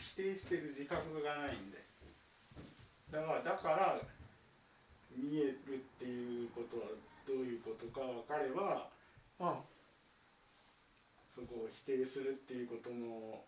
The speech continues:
Speaker 1: 分かれば、どういうことかっていうのが分かれば、
Speaker 2: うん。
Speaker 1: もうちょっと上田さんの言ってる話も理解できるかなって思ったんで。
Speaker 2: うん、その、感情が見-、例えばね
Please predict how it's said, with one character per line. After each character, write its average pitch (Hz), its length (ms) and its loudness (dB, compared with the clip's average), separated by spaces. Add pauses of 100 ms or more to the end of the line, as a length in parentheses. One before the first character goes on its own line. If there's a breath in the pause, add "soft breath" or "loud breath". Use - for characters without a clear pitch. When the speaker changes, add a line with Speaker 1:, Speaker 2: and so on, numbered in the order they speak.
(120)
Speaker 1:
分 117 140 -6
か 143 120 2
れ 139 120 4
ば、 165 280 0
ど 131 60 0
う - 20 2
い 131 100 4
う 120 40 -4
こ 113 80 -4
と 120 160 -6
か 117 100 -6
っ 113 40 -6 (120)
て 117 60 -4
い - 20 -6
う 113 40 -8
の 107 160 -10
が 110 40 -8 (100)
分 160 100 0
か 160 40 2
れ 143 80 2
ば、 185 400 0 (300)
Speaker 2:
う - 20 0
ん。 185 40 4
Speaker 1:
も 139 220 2 (440)
う - 20 -12
ち 175 80 -2
ょ 175 40 0
っ - 20 -2 (100)
と 104 380 -2 (180)
上 110 160 -8
田 107 160 -10
さ - 80 -10
ん 107 140 -12
の 107 60 -14
言 101 80 -14
っ 98 40 -18 (140)
て 113 60 -6
る 104 360 -8
話 - 380 -12 (100)
も - 160 -14 (480)
理 117 120 -10
解 110 120 -6 (140)
で 95 80 -10 (100)
き 139 60 -4
る 131 100 -4
か - 160 -14
な 113 80 -6
っ 190 40 -6 (440)
て - 60 -6
思 202 100 -6
っ - 20 -10 (280)
た - 80 -4
ん - 140 -6
で。 - 320 -2 (120)
Speaker 2:
う 185 60 -8
ん、 - 20 -6 (140)
そ 220 160 6
の、 208 240 10 (640 loud breath)
感 320 280 10
情 330 200 8
が 311 160 12
見-、 269 100 4 (880)
例 311 80 12
え - 20 12
ば 139 120 10
ね 143 200 2